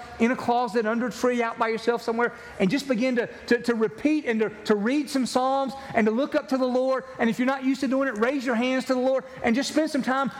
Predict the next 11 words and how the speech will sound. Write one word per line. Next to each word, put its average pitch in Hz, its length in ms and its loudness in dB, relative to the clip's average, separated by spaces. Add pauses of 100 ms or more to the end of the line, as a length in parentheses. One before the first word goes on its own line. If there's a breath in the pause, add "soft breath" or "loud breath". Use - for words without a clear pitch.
(120)
praying 269 500 2
and 196 100 -4
praising 262 400 0
that 247 160 0
way. 254 160 0 (220 loud breath)
It's, 226 160 0
it's 247 160 2
amazing 214 640 0
what 226 160 -2
can 220 140 0
happen. 185 440 -2